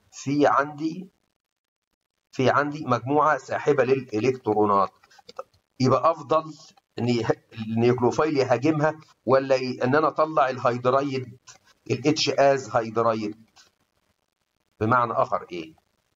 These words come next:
يعني سيادتك لو جيت هنا في البوزيشن ده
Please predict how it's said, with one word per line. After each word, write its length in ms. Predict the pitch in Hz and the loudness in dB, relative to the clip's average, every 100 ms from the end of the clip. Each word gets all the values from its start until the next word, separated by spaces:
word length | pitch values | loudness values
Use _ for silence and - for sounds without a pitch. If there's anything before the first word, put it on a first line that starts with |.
| - | -2
يعني 260 | 110 104 | 0 0
سيادتك 720 | 101 110 127 127 - 143 - - _ _ _ _ _ _ _ _ _ _ _ _ _ _ _ _ _ _ _ _ _ _ _ _ _ _ _ _ _ _ _ | -8 -2 -2 0 -2 -4 -6 -20 _ _ _ _ _ _ _ _ _ _ _ _ _ _ _ _ _ _ _ _ _ _ _ _ _ _ _ _ _ _ _
لو 160 | 110 101 | -2 0
جيت 220 | 127 127 | 0 2
هنا 120 | 127 | 0
في 80 | 120 | 2
البوزيشن 500 | 98 101 110 123 101 | 0 -2 -2 -4 -2
ده 220 | 120 156 | -2 -2